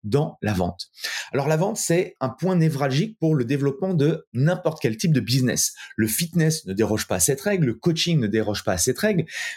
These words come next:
Mais néanmoins, la plupart des coachs sportifs et des professionnels dans notre domaine, et je m-, m'inclus, euh, dans, euh, la boucle parce que, euh, c'est ce que j'ai, euh, ce sont les erreurs que j'ai pu commettre à l'époque,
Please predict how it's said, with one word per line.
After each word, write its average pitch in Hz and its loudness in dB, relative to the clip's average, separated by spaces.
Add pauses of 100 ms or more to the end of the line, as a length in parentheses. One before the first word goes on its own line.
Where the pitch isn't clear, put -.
(140)
Mais 123 0
néanmoins, 170 2
la 117 -2
plupart 180 0
des 117 -4
coachs 160 0
sportifs 151 -2
et 127 4
des 107 2
professionnels 151 0 (140)
dans 110 0
notre 95 0
domaine, 190 -2
et 113 0
je 110 0
m-, 95 2 (500)
m'inclus, 147 2 (320)
euh, 104 2
dans, 127 0 (300)
euh, 95 4
la 95 2
boucle 139 0
parce - -2
que, 123 0 (360)
euh, 95 0
c'est 92 2
ce - 4
que 117 -2
j'ai, 110 0
euh, 90 2 (720)
ce - 0
sont 117 -2
les 117 0
erreurs 143 -2
que - -4
j'ai 104 0
pu - -8
commettre 131 -2
à 95 -4
l'époque, 107 0